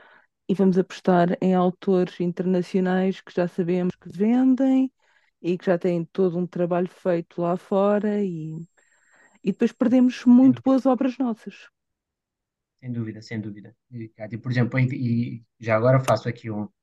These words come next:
Speaker 2: um agradecimento público à saída de emergência. A saída de emergência para este ano de dois mil e vinte e quatro vai apostar em, eh, em cerca de trinta novos autores portugueses.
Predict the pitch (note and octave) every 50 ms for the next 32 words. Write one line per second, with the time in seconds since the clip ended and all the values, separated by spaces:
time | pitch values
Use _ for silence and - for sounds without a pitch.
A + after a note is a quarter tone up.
0 | _ _ _ _ _ _ _ _ _ - B2 A#2+ A#2+ A#2+ A2+ C3 B2 B2 B2 -
1 | - B2 B2+ B2+ C3 B2+ - - D3 C3+ B2 B2 A#2+ B2 - B2+ A#2+ A2+ - -
2 | B2 A2+ A#2+ A#2 A2+ A#2 A#2 A#2 A#2 A2 A2+ G#2+ G#2 G2 - B2 A2+ - C3 B2+
3 | B2 B2 B2 A#2+ A#2+ C3 C3 B2+ - - A#2+ - - B2 A#2+ A#2 - - C#3 C3
4 | B2+ A#2 A2+ A2+ A2+ A#2 A2 - A#2 A#2 A2 A2+ G#2+ - A2 A2+ _ _ _ _
5 | - G#2+ G#2 G#2 - _ C3+ D3+ F3+ _ _ _ _ _ _ _ _ _ _ B2
6 | A#2+ B2+ B2 B2+ B2+ B2+ B2+ - - _ - C3 C3 C3+ C3+ C3+ C#3 C#3 C#3+ C#3+
7 | C#3+ C#3 C#3 C3+ C3+ C3+ C3+ C3+ C3 _ _ _ _ _ _ _ - C#3 C3 C3
8 | C3 - _ _ _ _ _ _ _ _ D#3 D#3 D3+ - D3+ C#3 - - - D#3
9 | D#3 D#3 C#3+ - C3 A#2+ A#2+ A#2+ A#2+ A2+ C3 A#2+ A#2 A#2 - B2+ B2 - - _
10 | _ _ - G#2 F#2+ - - - - -